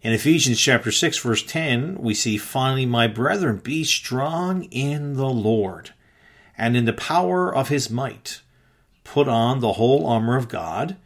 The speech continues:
that ye may be able to stand against the wiles of the devil." The first thing we are understand, we're not,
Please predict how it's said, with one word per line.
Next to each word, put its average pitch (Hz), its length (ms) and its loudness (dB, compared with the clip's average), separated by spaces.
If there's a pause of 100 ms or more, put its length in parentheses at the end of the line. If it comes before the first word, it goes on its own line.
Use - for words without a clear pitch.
(380)
that 104 160 -4
ye 127 180 0
may 127 200 4
be 107 260 0
able 117 180 2
to 147 140 -6
stand 110 420 -2
against 104 440 -4
the 143 100 -4
wiles 101 800 -2 (300)
of 107 420 -4 (160)
the 143 140 0
devil." 143 500 -2 (1120)
The 143 100 -10
first - 260 6
thing 143 180 2
we 127 160 6
are 107 280 2 (360)
understand, 123 640 2
we're 117 80 4
not, 151 260 2